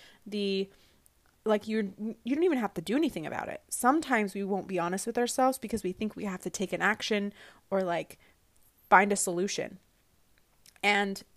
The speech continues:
it's, like, the same way we don't want other people to respond to us about it when we are venting to someone and they just start offering us a bunch of solutions. We're like, "No, no, no, no, we just need to vent." We also need to be able to do that with ourselves.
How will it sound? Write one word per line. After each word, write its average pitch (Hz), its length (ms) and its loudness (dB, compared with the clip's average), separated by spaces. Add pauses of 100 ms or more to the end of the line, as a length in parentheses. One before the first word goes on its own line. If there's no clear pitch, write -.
it's, 208 200 0
like, 208 140 2
the 196 120 -4
same 220 420 2
way 185 260 0
we 214 160 0
don't 185 400 0
want 180 320 0
other 185 220 2
people 190 280 -6
to 180 100 -2
respond 175 480 -2
to 214 100 0
us 208 160 0
about 214 240 4
it 220 220 -2
when 196 240 -4
we 180 180 -2
are 185 80 4
venting 190 460 -2
to 220 60 -2
someone 220 320 0
and 180 120 -2
they 175 80 -2
just 180 140 -2
start 196 360 2
offering 190 380 -2
us 180 240 -2
a 190 60 -2
bunch 190 240 -4
of - 80 -6
solutions. 185 500 -4
We're 214 80 0
like, 196 240 2
"No, 262 80 0
no, 254 140 0
no, 233 80 -2
no, 202 160 0
we 170 100 -4
just 202 160 -4
need 202 80 -2
to 170 80 0
vent." 175 400 2 (920)
We 247 420 -2 (160)
also 262 400 0
need 202 220 -4
to 220 60 -6
be 202 120 -2
able 190 100 -2
to 190 80 -2
do 185 120 -4
that 180 120 0
with 190 120 -8
ourselves. - 760 0